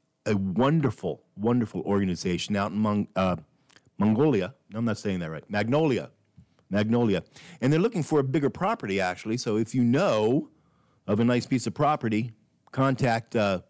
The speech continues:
Austin over at, uh, Cannon Recovery House. And you can find their links to both four T four Racing and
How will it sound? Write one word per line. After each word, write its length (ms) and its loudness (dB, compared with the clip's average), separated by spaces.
Austin 400 0
over 240 0
at, 200 -2
uh, 240 0
Cannon 300 -2
Recovery 340 -2
House. 220 -2
And 140 0
you 80 0
can 120 -4
find 380 0
their 120 2
links 360 0
to 100 -4
both 200 0
four 240 -2
T 180 -4
four 220 -2
Racing 580 -2
and 400 0